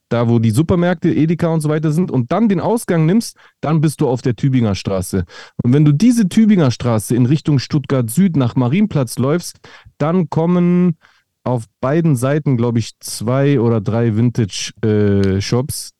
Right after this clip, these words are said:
die ehrlich gesagt auch echt teuer sind, aber da kann man schon ein paar gute Sachen finden. Aber ich sag ganz ehrlich,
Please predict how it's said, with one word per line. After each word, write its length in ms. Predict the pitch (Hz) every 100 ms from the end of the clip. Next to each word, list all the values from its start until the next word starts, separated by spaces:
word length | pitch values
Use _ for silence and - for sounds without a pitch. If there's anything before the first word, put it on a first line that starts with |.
| -
die 380 | 127 135 143 143
ehrlich 420 | - 151 165 -
gesagt 300 | 135 147 139 - _ _
auch 260 | - 120 -
echt 280 | 120 135 - - - _ -
teuer 340 | 139 175 185
sind, 440 | 170 214 226 - - - -
aber 220 | - 127 135
da 100 | 135
kann 220 | - 156
man 200 | 156 127
schon 260 | - 139 131
ein 60 |
paar 180 | 120 120
gute 240 | 110 127
Sachen 300 | 101 120 120
finden. 280 | 110 101 92
Aber 180 | 95 135
ich 80 | 135
sag 180 | 175 180
ganz 200 | 170 -
ehrlich, 360 | 170 190 160